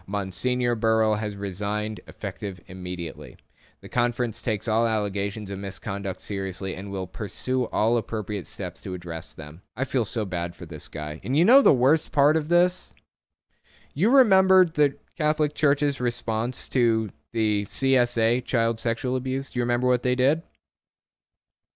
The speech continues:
Did those priests resign? Of course not. The Catholic Church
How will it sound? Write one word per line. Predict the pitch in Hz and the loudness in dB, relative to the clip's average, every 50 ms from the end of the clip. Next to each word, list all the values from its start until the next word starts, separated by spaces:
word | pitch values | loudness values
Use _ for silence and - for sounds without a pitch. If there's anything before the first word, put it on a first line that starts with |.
| _ _ _ | _ _ _
Did | - 123 110 95 98 | 0 0 0 2 2
those | 110 110 117 120 123 123 - - | 2 4 4 4 4 2 0 -6
priests | - - 139 139 135 139 - - - - 143 | -6 -2 0 0 0 0 -2 -6 -10 -6 -2
resign? | 147 147 139 135 151 147 156 165 175 180 175 - _ _ _ _ _ _ _ _ _ - | 0 2 2 4 4 4 4 2 0 -2 -4 -8 _ _ _ _ _ _ _ _ _ -16
Of | 123 - - | -16 -16 -6
course | - 151 147 139 - - | 0 0 0 0 0 -2
not. | 113 95 82 78 - _ _ _ _ _ _ _ _ _ _ _ _ - | -4 -4 -4 -4 -8 _ _ _ _ _ _ _ _ _ _ _ _ -10
The | 110 107 | -8 -2
Catholic | - 123 113 117 - - 131 135 131 - | 2 2 4 4 2 2 0 -2 -2 -2
Church | - - 113 113 113 - - - | 0 2 2 2 2 0 -6 -12